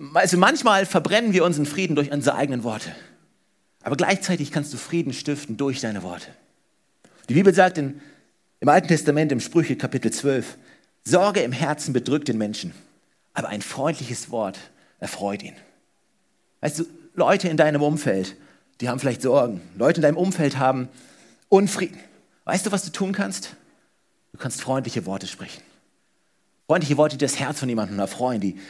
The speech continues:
die bringen ein Stück Frieden. Die erinnern ihn daran, wie gut Gott ist, dass Gott in Kontrolle ist. Das Letzte, was eine dieser Geister ist, von denen du manchmal davonläufst,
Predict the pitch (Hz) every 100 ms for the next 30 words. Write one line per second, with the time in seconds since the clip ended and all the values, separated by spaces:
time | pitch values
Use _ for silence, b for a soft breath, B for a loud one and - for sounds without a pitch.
0 | - 143 151 208 180 135 - 156 - 147
1 | 151 110 - - _ b b 156 143 220
2 | 220 202 170 170 175 151 143 147 180 170
3 | 143 110 - - B - - 202 180 165
4 | 151 143 156 156 85 - - - _ _
5 | _ _ _ _ _ _ _ _ _ -
6 | B B B B 131 208 233 233 196 180
7 | - - b b b _ _ _ _ _
8 | 185 180 180 170 180 214 214 185 175 190
9 | 165 180 165 160 156 151 160 196 180 165
10 | - 185 156 143 -